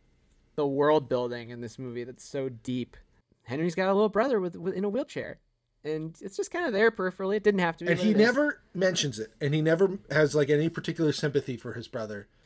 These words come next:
Speaker 1: He mentions it once. He says, "My father hated that my brother, my little brother was
Speaker 2: True.
Speaker 1: in a wheelchair." But yeah, it's, it's just kinda there, and it's just one of thousands of things in this movie that's just a cool little detail that helps you enjoy it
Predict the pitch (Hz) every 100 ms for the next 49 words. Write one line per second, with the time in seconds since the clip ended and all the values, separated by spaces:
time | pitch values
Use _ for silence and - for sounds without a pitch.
0 | _ - 233 330 359 339 269 190 156 143
1 | 165 - - 165 185 196 196 165 160 160
2 | - 170 170 165 156 160 156 151 151 147
3 | 135 147 147 147 151 147 139 147 147 135
4 | 131 - _ - 143 147 135 131 131 139
5 | 127 135 _ _ 165 165 175 110 104 151
6 | - - 156 - 156 180 160 135 131 117
7 | 95 104 - 135 131 120 156 147 131 147
8 | 151 131 - _ _ _ _ _ - -
9 | 135 170 160 147 139 - 151 139 135 123
10 | 131 127 123 117 113 135 117 107 - 139
11 | 131 127 120 113 120 - 113 113 113 120
12 | - 117 113 113 113 117 117